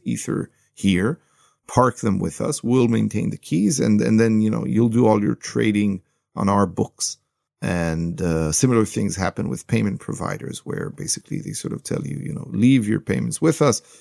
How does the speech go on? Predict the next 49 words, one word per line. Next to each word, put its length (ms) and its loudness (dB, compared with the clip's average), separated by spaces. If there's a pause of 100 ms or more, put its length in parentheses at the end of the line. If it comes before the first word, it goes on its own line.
(260)
At 80 -6
the 100 0
end 160 4
of 100 0
the 80 0
month, 380 4
we'll 120 0
sort 200 -2
of, 240 -8
you 80 -8
know, 220 -10
check 260 -6
out 140 -4
all 100 -6
the 80 -12
books 320 -2
and 80 -6
send 240 0
one 160 -4
big 220 -6
payment 420 -4
to 100 -10
the, 300 -6
uh, 200 -6
various, 540 -4
uh, 280 -4 (420)
merchants," 500 2
and 120 -4
so 140 -4
on. 140 -6 (640)
And 400 4 (140)
we 580 0
thought 380 -4
that 140 -4
it 20 -
would 180 0
be 160 0
really 240 2
good 240 0
to 120 -4
use 180 -2
Starks 420 -4
to 100 -6
show 360 4
the 100 0
world 440 0
how 420 0
you 180 0
can 340 -2